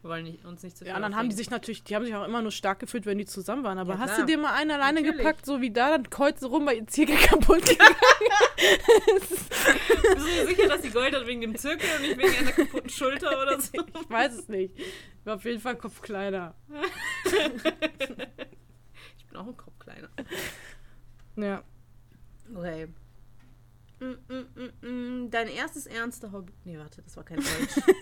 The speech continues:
Speaker 2: <laughs>
Speaker 1: Dein erstes? Irgendein Hobby, was du als erstes
Speaker 2: <laughs> Mein erstes wirkliches Hobby?
Speaker 1: Ja. So ein richtiges, wo du auch richtig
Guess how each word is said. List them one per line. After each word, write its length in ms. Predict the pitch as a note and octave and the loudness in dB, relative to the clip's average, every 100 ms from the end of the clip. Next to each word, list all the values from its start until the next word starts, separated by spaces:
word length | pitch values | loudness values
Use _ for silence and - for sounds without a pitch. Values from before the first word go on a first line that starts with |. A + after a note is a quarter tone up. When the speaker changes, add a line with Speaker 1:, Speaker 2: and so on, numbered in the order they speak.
| - - - | 0 -4 -6
Speaker 2:
<laughs> 800 | - - - - - - - - | -6 -14 -20 -20 -20 -20 -20 -14
Speaker 1:
Dein 220 | - G#3 F#3 | -6 -6 -6
erstes? 760 | - G#3 C4 F4 - B4+ - - - - - - - - - - - - - - - - - - - - - - - | -6 -2 -2 -4 -8 -8 -10 -20 -20 -20 -20 -20 -20 -20 -20 -20 -20 -20 -20 -20 -20 -20 -20 -20 -20 -20 -20 -12 -6
Irgendein 300 | A#3 A3+ G3 | -4 -4 -8
Hobby, 260 | F#3 G3 | -6 -8
was 160 | E3+ - | -8 -8
du 60 | |
als 140 | F3+ E3+ | -10 6
erstes 220 | - - - G4 F#4 E5+ B4 G#4+ - - | 8 10 8 6 6 6 6 4 0 -6
Speaker 2:
<laughs> 800 | - - - D4+ - - - - | -8 -8 -6 -6 -6 -4 -4 -4
Mein 180 | B3 G#3+ | -6 -4
erstes 520 | G3+ C#4 C#4+ A3 G#3 | -2 -2 -4 -8 -6
wirkliches 600 | B3+ - C4+ A3+ F#3+ - | -6 -6 -10 -10 -12 -6
Hobby? 360 | B3+ C4 D#4 E4+ | -4 2 6 6
Speaker 1:
Ja. 220 | F4+ E4+ - _ - - - - - - | 4 -4 -18 _ -20 -20 -20 -20 -20 -14
So 80 | |
ein 100 | G#3+ | -10
richtiges, 400 | A3 C#4+ C#4 C#4+ | -8 -8 -8 -10
wo 100 | B3+ | -10
du 180 | C#4+ D4+ | -8 -6
auch 180 | C4+ C#4+ | -6 -6
richtig 540 | B3 F4 G#4 F#4 F#4 | -10 -10 -6 -6 -8